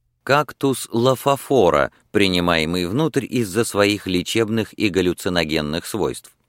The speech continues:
Друзья посоветовали ему переговорить с Доном Хуаном, главным тамошним специалистом по кактусовым магическим ритуалам. В результате Кастанеда на десять с лишним лет застрял в пустыне Сонора на севере Мексики,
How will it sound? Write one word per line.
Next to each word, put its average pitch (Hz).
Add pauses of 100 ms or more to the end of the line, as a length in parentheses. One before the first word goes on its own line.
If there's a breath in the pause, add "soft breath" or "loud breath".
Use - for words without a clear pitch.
(520 loud breath)
Друзья 156
посоветовали 139
ему 127
переговорить 95
с 90
Доном 98
Хуаном, 73 (320 soft breath)
главным 92
тамошним 85
специалистом 110
по 95
кактусовым 101
магическим 80
ритуалам. 69 (600 loud breath)
В 101
результате 143
Кастанеда 110
на 95
десять 87
с -
лишним 85
лет 92
застрял 85
в -
пустыне 87
Сонора 95
на 82
севере 78
Мексики, 104